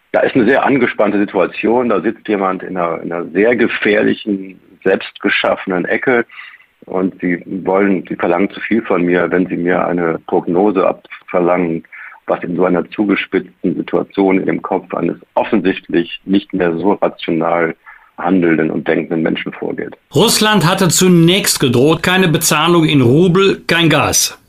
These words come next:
Speaker 2: Und das möglichst sofort. Nach dem Nein der E U gab es einen leichten Rückzieher. Putins Gaslieferung und Bezahlung seien getrennte Prozesse.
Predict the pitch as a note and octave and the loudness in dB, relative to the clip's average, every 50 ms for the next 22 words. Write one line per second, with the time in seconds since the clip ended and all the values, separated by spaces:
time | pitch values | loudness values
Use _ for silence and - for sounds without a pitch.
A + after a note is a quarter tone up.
0 | _ _ _ - C#3 C3 B2 D#3 C#3 - - D3+ D3+ D#3+ D#3 D#3+ D#3 D#3 D#3+ C#3+ | _ _ _ -2 -2 0 2 2 0 2 2 4 4 4 2 2 2 2 2 2
1 | - - - - - C3+ A#2+ A2 B2+ E3+ E3+ E3 - C3 A2+ G2 - - - A#2 | 0 -4 -6 0 2 2 2 4 4 2 2 2 0 0 0 0 -2 -4 -4 -4
2 | C3+ C3+ - - - C#3 C3+ C3 C3 C3 B2+ B2 C3 D3 D#3+ F3 E3+ C#3+ C3 C3 | -2 -2 -2 0 0 2 4 6 6 4 4 4 2 2 2 4 4 4 2 2
3 | B2+ C3 C3+ B2+ - - D3 D3 C3+ D3 C#3+ D3 C#3+ D3 B2+ C#3 - C#3 C3+ C3 | 2 2 2 2 4 4 4 4 2 2 -2 0 0 0 0 0 2 4 4 4
4 | B2 A#2+ A#2+ A#2+ B2+ C#3+ C3 - - - C#3 B2+ G#2 A2+ D#3+ E3 - - - C3+ | 6 4 4 4 2 0 0 0 0 2 2 4 4 2 2 0 0 -4 -2 0
5 | A#2+ G#2+ A2 G#2+ - - D3 C#3+ B2+ C#3 D3+ D3 C#3 C3 - - - - A#2+ B2+ | 2 2 2 0 -2 0 -2 -2 0 0 2 2 2 2 0 -2 -4 -4 -2 -2
6 | C3+ C#3 C3+ - C#3 C3+ C#3+ D3 D3 - - C#3 C#3 C#3+ C#3+ C#3+ C3+ - - A#2 | -2 -2 -2 -2 0 2 2 2 2 0 0 0 2 4 4 2 2 2 0 -2
7 | A#2 - A2+ - - - A#2+ A#2+ B2 C3 C3 C3 C3 B2 A2 A#2+ A#2+ B2 B2+ B2+ | 0 -2 -4 -4 -2 -2 0 0 2 2 2 4 4 2 2 2 2 2 2 2
8 | B2 A#2+ A#2 A#2 - B2 B2 C3 B2+ B2+ A#2+ - - A2+ A2 - - C3+ C#3 C3 | 2 2 0 -2 0 0 2 2 2 0 -2 -2 -2 -2 -2 0 0 0 0 0
9 | - D3 D3 B2+ | 0 0 0 0